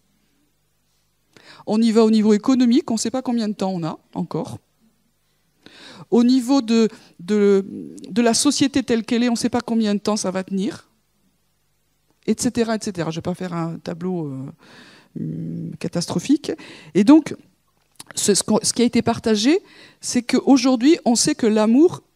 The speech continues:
je l'ai déjà dit, n'est pas fort comme la mort, comme ça a été dit dans le Cantique des Cantiques, mais en Christ, l'amour est plus fort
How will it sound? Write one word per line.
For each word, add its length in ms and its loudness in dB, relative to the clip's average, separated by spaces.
je 360 -6
l'ai 100 0
déjà 280 2
dit, 160 2
n'est 100 4
pas 160 0
fort 480 -2
comme 240 -6
la 120 -4
mort, 520 -2
comme 160 0
ça 140 -2
a 20 0
été 400 -2
dit 280 -2
dans 200 -2
le 80 -4
Cantique 380 -8
des 120 -4
Cantiques, 580 -6
mais 240 2
en 140 2
Christ, 540 -2
l'amour 380 2
est 60 0
plus 220 -8
fort 580 -2